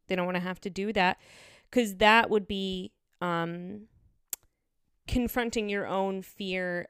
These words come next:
of not just having to have a conflict with somebody, but also, um,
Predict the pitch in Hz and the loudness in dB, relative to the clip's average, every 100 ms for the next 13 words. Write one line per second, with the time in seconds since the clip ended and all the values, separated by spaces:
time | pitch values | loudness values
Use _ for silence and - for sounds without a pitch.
0 | 180 170 170 165 180 202 _ - 196 185 | -4 -2 -2 -4 -12 -20 _ -6 -2 0
1 | 190 185 175 - 175 196 185 180 175 180 | -2 -6 -8 -12 -6 -2 -2 -4 -6 -8
2 | - - - 190 175 _ _ _ _ - | -14 -16 -8 -6 -8 _ _ _ _ -8
3 | 180 160 - 285 359 339 - 254 247 247 | -6 -6 0 0 0 -6 -8 -8 -6 -6
4 | 233 220 214 202 _ _ _ _ - - | -4 -2 -4 -6 _ _ _ _ -20 -20
5 | - - _ _ _ _ 285 - - 240 | -20 -20 _ _ _ _ 4 4 4 4
6 | 240 - 240 220 214 - 202 202 202 196 | 4 4 4 6 4 2 0 0 0 -2
7 | 196 220 | -6 -10